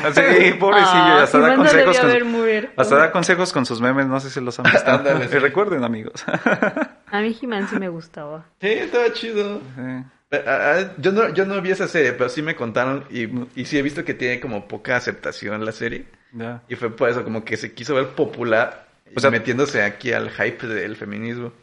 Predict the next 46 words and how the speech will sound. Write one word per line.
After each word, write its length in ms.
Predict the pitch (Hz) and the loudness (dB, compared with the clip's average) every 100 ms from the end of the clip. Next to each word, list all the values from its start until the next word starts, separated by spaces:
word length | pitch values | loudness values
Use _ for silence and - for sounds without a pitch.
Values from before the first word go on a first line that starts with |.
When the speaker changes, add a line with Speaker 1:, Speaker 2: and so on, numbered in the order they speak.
| _ - | _ -2
Speaker 1:
¿Pero 200 | 139 139 | 0 4
todavía 200 | 160 185 | 4 4
es-, 120 | - | 0
sigue 280 | 147 147 147 | -8 -2 0
Netflix? 400 | 143 143 196 311 - | 0 -2 -6 -12 -12
Speaker 3:
Sí, 60 | - | -8
Speaker 1:
¿Sí? 60 | 220 | -2
Speaker 3:
está. 180 | 190 190 - | -2 -4 -10
Speaker 1:
Ah, 180 | 160 | -10
pues 140 | 160 - | -4 0
Speaker 3:
Es 60 | |
que 60 | 131 | 4
Speaker 1:
igual 40 | 202 | 4
Speaker 3:
hay 60 | |
Speaker 1:
ya 40 | 160 | 4
no. 60 | 170 | 0
Speaker 3:
dos. 240 | 180 - - - | -2 -6 -20 -16
Esta, 500 | - 160 - 208 226 | -4 -4 -2 -2 -2
que 60 | - | -2
es 60 | - | -8
como 480 | 165 147 113 101 | -6 -6 -6 -8
continuación 840 | - 104 104 104 98 95 104 92 269 - _ | -10 -10 -10 -10 -8 -6 -6 -8 -14 -20 _
de 140 | 113 | -2
la 60 | 120 | -2
Speaker 1:
Ah. 20 | |
Speaker 3:
original, 340 | 123 113 143 - - _ _ | -2 -4 -6 -8 -20 _ _
y 80 | - | -2
hay 200 | 147 147 | -2 0
una 300 | 165 147 156 - - _ _ | -4 -4 -6 -8 -20 _ _
que 120 | 127 | -8
es 100 | 120 | -4
de 100 | 139 | -2
She-Ra, 440 | - - 147 165 - - _ _ _ - | -4 -4 -2 -2 -6 -16 _ _ _ -10
Speaker 1:
Ajá. 280 | 117 120 123 - | -6 -6 -8 -6
Speaker 3:
pero, 720 | 120 117 113 110 107 98 - _ _ | -2 2 2 2 0 -4 -12 _ _
pues 100 | 143 | 0
ya 80 | 160 | 2
ves 80 | 185 | 2
que 160 | - 147 | 0 -2
He-Man 440 | 135 127 131 139 | -4 -2 -2 -2
era 160 | 131 139 | -2 -2
un 80 | 135 | -2
güey 200 | 131 135 | -2 -2
súper 400 | - 107 117 101 | -8 -8 -4 -4
mamado, 580 | 101 101 110 120 175 - | -6 -4 -2 -2 -4 -8
Speaker 1:
Sí, 160 | - | -2